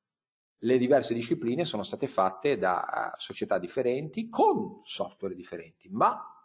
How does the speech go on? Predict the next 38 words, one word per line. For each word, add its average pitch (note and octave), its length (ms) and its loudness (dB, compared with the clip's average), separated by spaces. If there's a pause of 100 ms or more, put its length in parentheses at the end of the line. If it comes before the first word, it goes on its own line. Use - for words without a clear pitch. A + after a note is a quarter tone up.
(440)
una C#3 140 2
volta D3 340 6
che, G#2+ 540 -2
eh, - 160 -20 (480)
è A2 200 -8
tutto D#3+ 380 -6
in G2+ 180 -4
I C3 100 -2
F G3 120 0
C, - 500 -2
è - 100 -8
tutto F3+ 240 0
bim D#3 800 -4
e - 120 -10
tutto D3+ 260 0
viene A2 280 4
gestito G2 1160 0
allo G2+ 240 2
stesso G2+ 320 -4
modo. G2+ 320 -2
Perché? A#2 460 0 (460)
Perché G#2+ 400 4
c'è G#2+ 200 2
anche, G2+ 520 4
è F#2+ 60 -2
stato G#2 380 0
un, F#2+ 200 -6
un F2+ 200 -6
lavoro A2 340 2
di G2+ 120 -4
pianificazione F#2+ 840 -4
delle, F2 380 -4
delle F#2 140 -6
proprietà F#3 320 0
bim G2+ 280 0
che F#2+ 120 -2
ha F#2+ 40 2
uniformato, C3+ 1080 0